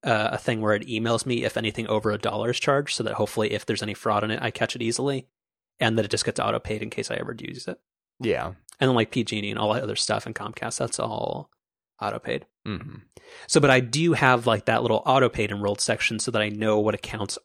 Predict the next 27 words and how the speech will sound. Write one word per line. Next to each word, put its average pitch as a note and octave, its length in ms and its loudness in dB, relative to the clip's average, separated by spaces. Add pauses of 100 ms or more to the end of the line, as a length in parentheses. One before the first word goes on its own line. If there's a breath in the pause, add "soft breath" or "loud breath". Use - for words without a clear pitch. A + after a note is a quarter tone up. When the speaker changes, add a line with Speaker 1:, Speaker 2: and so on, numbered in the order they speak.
Speaker 1:
are G#2+ 260 4
actually A#2 360 2
on A2+ 180 -4
that B2+ 160 -2
schedule, D3+ 560 2
and B2+ 120 -4
then G#2+ 60 0
I A2 60 2
also A2 220 -2
have A2 180 2
written A2+ 180 2
down G#2+ 400 0
what G#2 160 2
is A2 220 0
the - 80 -4
cycle G#2+ 400 0
end A#2 220 0
date A#2 280 4
and G#2+ 180 -2
when G2+ 140 0
does G#2 140 -2
the G#2+ 60 -6
money A2 200 -4
actually - 220 0
get - 100 -8
taken - 240 -6
out. - 160 -8